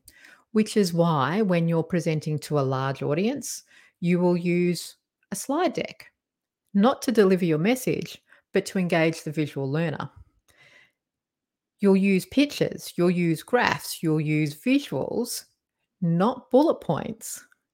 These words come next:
because your auditory learners who would like the bullet points don't need them because you're already standing there talking.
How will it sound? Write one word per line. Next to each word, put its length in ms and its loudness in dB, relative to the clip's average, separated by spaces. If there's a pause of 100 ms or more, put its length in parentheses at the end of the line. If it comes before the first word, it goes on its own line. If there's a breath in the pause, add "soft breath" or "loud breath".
(240)
because 500 0
your 300 2
auditory 480 4
learners 520 -4 (340 soft breath)
who 200 4
would 180 2
like 360 2
the 60 -2
bullet 280 0
points 480 -8 (280 soft breath)
don't 220 2
need 240 4
them 360 -2
because 320 2
you're 160 2
already 180 0
standing 400 -2
there 100 -2
talking. 560 -2